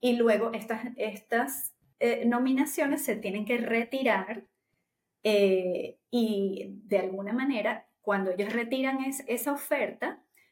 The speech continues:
se hace a último momento. Ellos tienen el gas para generar entonces cuando son, eh, cuando reciben la directiva del ente regulador. Entonces,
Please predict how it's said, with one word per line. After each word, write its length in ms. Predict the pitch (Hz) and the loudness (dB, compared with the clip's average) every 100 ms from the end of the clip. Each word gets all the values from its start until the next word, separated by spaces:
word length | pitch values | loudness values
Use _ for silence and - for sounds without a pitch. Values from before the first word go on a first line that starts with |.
| _ | _
se 360 | - 220 214 | -2 2 2
hace 680 | 202 196 196 - 233 - - | 2 0 -4 -2 0 0 -4
a 140 | 196 | -4
último 420 | 185 180 190 196 190 | -2 -4 -4 -2 -2
momento. 560 | 180 190 196 180 - | -4 -4 -4 -4 -6
Ellos 260 | 170 180 - | -6 -6 -4
tienen 300 | 220 226 262 | 0 2 4
el 120 | 302 | 4
gas 240 | 254 220 - | 4 0 -2
para 200 | 196 196 | -4 -4
generar 600 | 214 226 226 202 208 - | -4 0 2 2 -2 -6
entonces 720 | 214 214 202 180 - 247 - - _ _ _ _ _ _ _ | -10 -4 -4 -4 -2 -2 -4 -12 _ _ _ _ _ _ _
cuando 340 | 226 214 196 | 2 2 2
son, 480 | 196 - 196 190 190 - | -2 -2 -2 -4 -8 -2
eh, 200 | 202 196 | -2 0
cuando 220 | 208 196 | 0 0
reciben 460 | 202 - 196 202 226 | 0 0 0 2 4
la 80 | |
directiva 760 | 214 196 180 - - 190 - - _ _ _ _ _ _ | 4 4 2 -4 -2 0 0 -6 _ _ _ _ _ _
del 300 | 190 196 180 | 0 2 4
ente 240 | 185 180 196 | 0 -2 -4
regulador. 560 | 190 170 - - - - _ _ _ _ _ _ _ _ _ _ _ - | -2 -4 -4 -6 -8 -14 _ _ _ _ _ _ _ _ _ _ _ -8
Entonces, 500 | 226 226 214 302 294 | -4 -2 0 0 -2